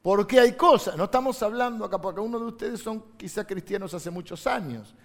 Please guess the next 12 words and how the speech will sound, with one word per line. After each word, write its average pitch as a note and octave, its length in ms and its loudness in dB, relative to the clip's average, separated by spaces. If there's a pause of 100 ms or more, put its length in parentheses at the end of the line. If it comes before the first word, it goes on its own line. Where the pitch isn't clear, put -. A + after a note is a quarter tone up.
(360)
Y F#3+ 80 -8
digamos B3+ 340 -6
que A#3+ 100 -4
los A3+ 120 0
pecados A3+ 400 -2
más A3 160 -4
groseros A#3 540 -4
ya G3+ 600 -4 (480)
los C3+ 100 -18
superaron. A#2 720 -6 (440)
Digamos, C#3 480 -2 (720)
ponele. G3 760 2